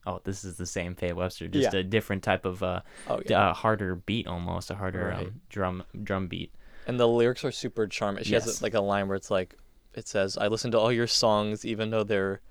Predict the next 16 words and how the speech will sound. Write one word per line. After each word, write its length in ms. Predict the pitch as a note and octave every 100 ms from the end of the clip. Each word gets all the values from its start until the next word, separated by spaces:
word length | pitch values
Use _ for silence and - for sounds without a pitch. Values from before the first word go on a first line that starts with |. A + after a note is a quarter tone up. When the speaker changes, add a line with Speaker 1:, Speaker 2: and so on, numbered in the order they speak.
| -
Speaker 2:
not 220 | A2 G#2+
about 380 | G#2+ G#2 G2+ G2+
me. 340 | G#2+ G#2+ G#2+ - - -
Speaker 1:
<laughs> 220 | D#3+ -
Speaker 2:
Um, 320 | A2+ G2 F#2 F#2
I'm 160 | A2+ A2
afraid 320 | - A#2 A2
to 80 | A2+
show 200 | - A2+
my 200 | G2+ G2
dad 420 | G2+ G2 G#2 G2
'cause 180 | G#2+ A2
you're 80 | G2+
always 260 | G2+ G2+
cussing," 440 | - G2 - G#2
or, 60 | G2+